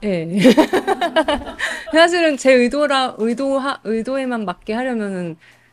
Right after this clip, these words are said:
아예 선택받지 못했으니까 이렇게 반 갈라지지도 않은 채로 막 나뒹굴어져 있어야 되는 게 맞긴 한데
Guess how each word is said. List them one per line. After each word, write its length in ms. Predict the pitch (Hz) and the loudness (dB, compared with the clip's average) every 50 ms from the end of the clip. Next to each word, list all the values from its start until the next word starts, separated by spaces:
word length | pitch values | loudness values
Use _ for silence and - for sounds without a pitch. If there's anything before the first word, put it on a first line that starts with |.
| _ _ _ _ _ | _ _ _ _ _
아예 240 | - - 208 233 240 | -2 2 2 4 4
선택받지 480 | 254 320 320 339 339 - 254 240 - 196 | 2 2 -2 -4 -4 -6 -8 -8 -8 -8
못했으니까 680 | 180 170 - - 214 - - 190 185 170 _ - 160 | -8 -8 -8 -10 -12 -12 -10 -10 -10 -10 _ -10 -12
이렇게 300 | 160 151 - - - - | -10 -12 -14 -18 -20 -20
반 240 | - - 208 214 214 | -14 -6 -4 -2 -2
갈라지지도 680 | 214 214 202 196 220 247 247 247 233 214 226 190 190 | -2 -2 -4 -2 -2 -2 -2 -2 -6 -8 -8 -6 -4
않은 480 | 156 151 160 185 208 226 240 233 233 220 | -4 -2 -2 -2 0 0 0 0 0 -2
채로 340 | 226 - 262 254 233 226 208 | -4 -4 -4 -2 -2 -2 -4
막 160 | 175 175 170 - | -4 -6 -8 -8
나뒹굴어져 560 | - 170 160 190 208 208 202 196 190 180 190 | -10 -8 -6 -6 -6 -4 -4 -4 -4 -4 -4
있어야 300 | 170 160 - - 190 185 | -6 -8 -8 -8 -6 -6
되는 280 | 180 180 170 170 175 175 | -6 -6 -6 -6 -6 -6
게 80 | 170 165 | -8 -6
맞긴 360 | 160 151 - _ - 185 185 | -8 -8 -10 _ -12 -10 -8
한데 440 | 208 208 208 202 208 202 190 180 170 | -8 -8 -8 -8 -8 -10 -10 -12 -14